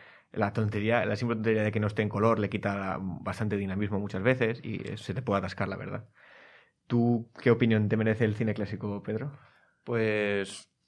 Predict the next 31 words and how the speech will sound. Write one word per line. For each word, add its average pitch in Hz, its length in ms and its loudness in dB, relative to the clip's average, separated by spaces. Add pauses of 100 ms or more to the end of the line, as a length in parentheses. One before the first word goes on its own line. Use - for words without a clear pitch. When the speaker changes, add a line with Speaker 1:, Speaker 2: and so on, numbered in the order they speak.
(140)
Speaker 2:
a 110 140 2
mí 120 140 2
lo 127 120 4
mismo, 104 300 0
la 95 100 2
verdad 98 180 2
es 107 100 -4
que - 80 0
a 113 40 2
mí 113 220 2
me 107 200 0
cuesta 107 280 -4
muchísimo 104 520 -6
ver 98 140 -2
cine 98 220 -4
clásico 110 640 -2
y 104 200 -2
en 95 120 -4
cuanto 101 360 -4
veo 98 200 -2
que 107 80 0
es - 340 -8
sobre 98 380 -6
todo 95 180 -2
en 95 120 -6
blanco 98 280 -4
y 98 40 -4
negro 98 320 -4
ya 92 180 -8
es 92 140 -14
como, 90 440 -10